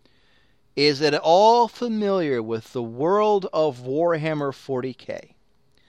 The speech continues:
you would very quickly come to the conclusion that I did upon hearing this, that they would have been the first people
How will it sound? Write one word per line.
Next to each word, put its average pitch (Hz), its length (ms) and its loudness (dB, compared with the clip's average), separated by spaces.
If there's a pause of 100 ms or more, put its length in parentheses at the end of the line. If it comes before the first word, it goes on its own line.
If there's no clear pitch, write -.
(640)
you 147 280 -2
would 147 140 0
very 226 380 4
quickly 214 480 -2
come 247 360 0
to 226 80 -10
the 226 100 -10
conclusion 139 720 -6
that 127 180 -2
I 208 220 0
did 90 340 -12 (600)
upon 185 400 4
hearing 180 480 0
this, 117 400 -6 (300)
that 160 180 2
they 196 140 4
would 190 160 4
have 175 40 -6
been 180 180 0
the 180 80 0
first 339 420 0
people 185 480 -4